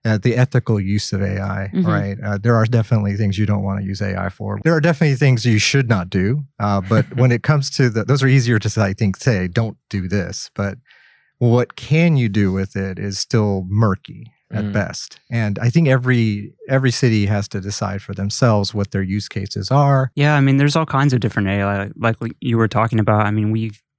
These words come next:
Speaker 4: we have chatbots, for
Speaker 2: Mm-hmm.
Speaker 4: example, on our social media
Speaker 1: Mm-hmm.
Speaker 4: with, you know, standard, you know, if, uh, if a resident or a user, uh, requests or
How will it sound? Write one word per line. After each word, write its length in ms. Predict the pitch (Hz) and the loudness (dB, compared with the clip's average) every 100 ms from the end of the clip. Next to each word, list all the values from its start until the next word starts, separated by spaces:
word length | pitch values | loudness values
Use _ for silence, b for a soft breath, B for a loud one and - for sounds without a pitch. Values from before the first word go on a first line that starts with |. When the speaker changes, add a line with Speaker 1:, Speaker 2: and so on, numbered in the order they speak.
| _ | _
Speaker 4:
we 260 | 135 120 127 | -6 -2 0
have 180 | 117 - | 0 -2
chatbots, 720 | 131 110 113 101 120 - - _ - | -4 -2 0 -2 -2 -10 -20 _ -2
for 120 | 131 | 2
Speaker 2:
Mm-hmm. 40 | |
Speaker 4:
example, 400 | 175 120 104 120 | 2 2 0 0
on 440 | 117 113 101 101 101 | 0 0 -2 -2 -4
our 220 | 101 98 - | -4 -8 -6
social 320 | - 120 - | -2 -2 0
media 340 | 101 101 117 120 - | 0 2 0 -4 -8
Speaker 1:
Mm-hmm. 80 | 107 | -2
Speaker 4:
with, 340 | 110 104 117 - | 0 -2 -6 -8
you 80 | 123 | -6
know, 260 | 104 98 - | -4 -6 -8
standard, 640 | - - 107 104 107 101 - b b b b _ | -10 -6 -4 -4 -4 -6 -10 b b b b _
you 80 | 143 | -4
know, 220 | 104 104 | -2 -2
if, 140 | 101 113 | -2 0
uh, 340 | 104 98 101 | 2 2 0
if 120 | 104 | -2
a 80 | 113 | -2
resident 420 | 101 104 104 104 | 0 0 0 0
or 60 | 104 | 0
a 60 | 101 | -2
user, 500 | 101 101 113 107 98 _ _ _ _ _ 127 | -4 -4 -4 -4 -6 _ _ _ _ _ -8
uh, 180 | 104 98 | -4 -4
requests 680 | 101 - 107 - - - | -4 -2 -2 -2 -6 -6
or 220 | 131 107 | -6 -6